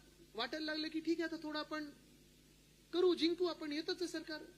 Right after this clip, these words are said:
कुठेही शांत बसलो नाही आपण, कारण लोकांसमोर विषय तर होतेच, भ्रष्टाचार विषय होताच, गद्दारी विषय होता, महाराष्ट्रातून उद्योगधंदे निघाले, सगळे गुजरातला गेले, हा विषय होताच,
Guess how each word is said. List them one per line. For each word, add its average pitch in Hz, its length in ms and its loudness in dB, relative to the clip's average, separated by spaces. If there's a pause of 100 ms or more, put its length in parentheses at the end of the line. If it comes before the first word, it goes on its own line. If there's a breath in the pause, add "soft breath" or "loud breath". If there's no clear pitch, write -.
(360)
कुठेही 311 240 6
शांत 247 320 -4
बसलो 339 340 0
नाही 392 120 0
आपण, 339 220 -2
कारण 294 160 -2
लोकांसमोर 311 500 -4
विषय 254 260 -6
तर 330 100 -6
होतेच, 294 360 -2
भ्रष्टाचार 277 520 -4
विषय 240 200 -10
होताच, 269 380 -6
गद्दारी 269 360 -6
विषय 254 220 -10
होता, 240 280 -4 (680)
महाराष्ट्रातून 285 680 -2
उद्योगधंदे 277 520 -4
निघाले, 285 380 -2
सगळे 285 280 -4
गुजरातला 277 440 -4
गेले, 294 200 -4
हा 269 100 -6
विषय 247 200 -6
होताच, 247 480 -8